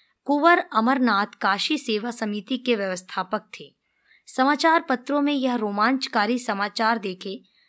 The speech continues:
तो तड़प उठे। समिति के कई नवयुवकों को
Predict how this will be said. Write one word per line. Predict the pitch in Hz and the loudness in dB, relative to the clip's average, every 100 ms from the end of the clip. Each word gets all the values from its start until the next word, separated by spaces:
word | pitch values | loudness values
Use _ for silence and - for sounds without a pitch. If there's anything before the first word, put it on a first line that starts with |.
| _ - | _ -4
तो | |
तड़प | 311 - 202 202 202 | -2 2 4 2 0
उठे। | 180 160 - _ _ _ _ | -8 -12 -18 _ _ _ _
समिति | - 262 269 302 302 339 | -2 2 4 4 2 0
के | 320 311 | 0 -2
कई | - 254 277 | -2 0 4
नवयुवकों | 247 240 226 233 220 220 285 | 4 2 0 0 -2 -2 -4
को | 277 208 220 | -2 -2 -2